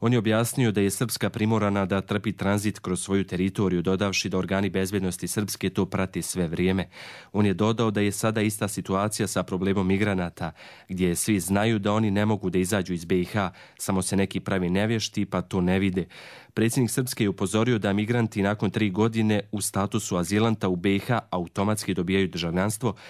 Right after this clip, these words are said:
čime mogu da učestvuju u političkom i javnom životu, kao i svi ostali građani B I H. Profesor Fakulteta političkih nauka u Banja Luci Srđa Trifković u svojoj knjizi Kontinuitet hladnog rata ukazuje na problem razgradnje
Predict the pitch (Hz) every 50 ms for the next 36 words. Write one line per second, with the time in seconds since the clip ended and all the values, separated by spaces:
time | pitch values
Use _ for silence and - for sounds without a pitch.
0 | - - - _ - - 117 117 113 117 120 117 120 120 104 107 104 107 107 -
1 | 127 113 - - - 107 101 101 95 - 120 120 117 - 101 92 101 101 - -
2 | - - - 104 95 92 87 95 95 101 101 92 87 80 90 80 87 98 107 104
3 | - 110 90 - - - - - _ - 123 120 107 - - 113 104 101 101 -
4 | - 101 92 85 98 92 92 87 98 92 87 85 82 82 90 85 80 - - 98
5 | 98 92 80 - _ - - - - - - _ - - 110 104 123 117 - 117
6 | 101 - 110 98 - 98 - 113 110 - 127 - 113 101 107 104 - 90 - -
7 | 101 92 - - 95 92 101 101 104 101 - - 92 90 90 90 87 92 87 85
8 | 87 87 98 107 110 107 - 101 - - 101 95 87 85 - - 113 113 110 -
9 | - 104 101 98 - - - 98 92 - - 107 104 92 - - 110 113 113 107
10 | 110 92 - - 90 85 - 90 90 95 104 101 - 120 98 - - - - 101
11 | 95 90 87 - 117 113 110 104 - 107 87 - - - - - - - - -
12 | 120 113 - 135 131 135 131 143 123 104 101 92 - 110 110 113 120 120 104 95
13 | 90 87 87 90 98 98 87 90 87 90 92 95 104 110 120 120 107 92